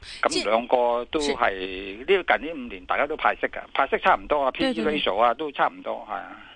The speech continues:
Speaker 2: OK，既然我们看到铜价方面的一些的选股的话呢，呃，还有一只想请教一下徐老板，像紫金矿业，我们知道他们也是，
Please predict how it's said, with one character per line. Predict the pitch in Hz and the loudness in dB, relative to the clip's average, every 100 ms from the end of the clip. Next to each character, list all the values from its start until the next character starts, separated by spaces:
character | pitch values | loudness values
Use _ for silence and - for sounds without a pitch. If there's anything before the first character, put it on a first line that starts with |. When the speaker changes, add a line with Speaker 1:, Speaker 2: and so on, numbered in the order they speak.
| - - - - | -20 -20 -20 -8
Speaker 2:
OK， | 196 196 175 - - | -6 -6 -10 -8 -2
既 | - | 2
然 | 453 494 | 2 2
我 | |
们 | 240 | 0
看 | 254 | 0
到 | 330 247 208 | 4 4 2
铜 | - 202 247 | 0 -2 2
价 | 381 | 0
方 | 233 269 | 2 2
面 | 302 311 202 | 2 2 2
的 | 180 | 0
一 | 180 | 0
些 | 208 | 0
的 | 196 | 2
选 | - 170 247 | 0 0 -2
股 | 247 - | -4 -6
的 | 180 | -6
话 | 180 196 | 0 0
呢， | 180 - - - | 0 -4 -6 2
呃， | 214 | 2
还 | 240 | 4
有 | 480 339 | 2 2
一 | |
只 | 220 202 | 2 2
想 | 262 294 | 2 2
请 | 202 139 | 0 -2
教 | 214 220 | 0 0
一 | |
下 | 220 202 | 2 0
徐 | - | 2
老 | 185 196 | 2 4
板， | 165 107 | 2 0
像 | - 381 349 302 | 4 6 6 4
紫 | 214 | 0
金 | 190 330 | 0 2
矿 | 359 247 | 4 4
业， | 233 190 | 4 2
我 | |
们 | 175 | 0
知 | 190 | 2
道 | 254 | 2
他 | 240 262 | 4 4
们 | 254 | 4
也 | 196 170 | 2 2
是， | 202 | 2